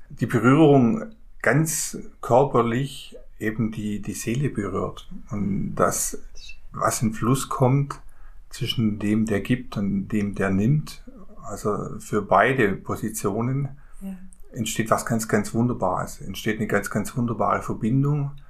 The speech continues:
Speaker 1: die für uns jetzt in, in eine Paarbeziehung gebettet ist, die
Speaker 2: Ja.
Speaker 1: aber auch losgelöst dieser Paarbeziehung einfach auf der Berührungsebene sein darf.
Speaker 2: Mhm.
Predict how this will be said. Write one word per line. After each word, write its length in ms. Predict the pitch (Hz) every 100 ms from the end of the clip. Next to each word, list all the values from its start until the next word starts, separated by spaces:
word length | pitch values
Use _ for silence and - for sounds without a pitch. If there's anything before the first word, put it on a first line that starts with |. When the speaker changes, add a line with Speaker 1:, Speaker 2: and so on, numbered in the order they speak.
| - -
Speaker 1:
die 80 | 110
für 140 | 123
uns 340 | 135 135 139 135
jetzt 320 | 123 - -
in, 420 | - 165 117 110
in 120 | 113 110
eine 80 |
Paarbeziehung 800 | 110 120 135 143 - 139 135 139 -
gebettet 520 | - 123 135 151 -
ist, 380 | - - - - -
die 280 | 214 143 190
Speaker 2:
Ja. 100 | -
Speaker 1:
aber 180 | - -
auch 160 | 101 131
losgelöst 640 | 123 139 - 110 113 110
dieser 160 | - 107
Paarbeziehung 920 | 110 110 104 - 113 110 120 139 - - -
einfach 360 | 117 123 - -
auf 120 | -
der 120 | 101
Berührungsebene 840 | 104 107 139 117 110 - 101 95
sein 300 | 95 98 95 -
darf. 460 | - - - - -
Speaker 2:
Mhm. 440 | 262 220 185 190